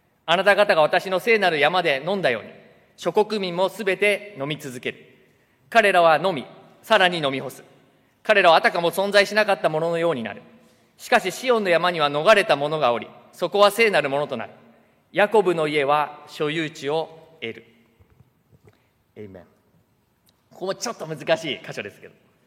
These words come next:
神様の忠実さはどこまで続くんでしょうか。神様はただ敵に対して警告をして守っただけではな-、ありませんでした。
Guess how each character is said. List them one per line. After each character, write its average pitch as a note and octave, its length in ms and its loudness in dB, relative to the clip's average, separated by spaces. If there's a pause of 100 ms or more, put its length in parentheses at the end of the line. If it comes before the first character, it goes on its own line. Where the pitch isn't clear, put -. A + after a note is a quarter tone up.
(380)
神 C#4+ 240 -4
様 B3 180 0
の G#3 100 0
忠 A3+ 240 -8
実 A3+ 220 -12
さ F3+ 80 0
は E3+ 160 4
ど A#3 180 -4
こ C#4 140 -6
ま G3 140 0
で C#3+ 100 -2
続 D3+ 320 -12
く E3+ 140 -8
ん D3+ 80 -10
で B2 80 -8
し - 100 -18
ょ A2 60 -10
う - 40 -16
か。 - 120 -20 (2250)
神 C4 220 -6
様 G#3+ 200 2
は G#3 100 4
た B3 120 0
だ A3 100 2
敵 A#3+ 280 -4
に C#4+ 160 -8
対 D4 240 0
し - 40 -12
て B3 120 -4
警 B3+ 240 -2
告 B3+ 260 -2
を A#3+ 80 2
し A#3+ 100 -6
て B3 160 4
守 G3 340 2
っ - 80 -16
た F3+ 120 2
だ E3 100 0
け A#3 120 2
で G3 80 2
は C#3+ 100 4
な-、 C3+ 160 0 (640)
あ D#3 80 -4
り F#3 80 -4
ま F3 100 -4
せ E3+ 100 -8
ん B2 80 -10
で - 80 -18
し - 80 -20
た。 - 80 -20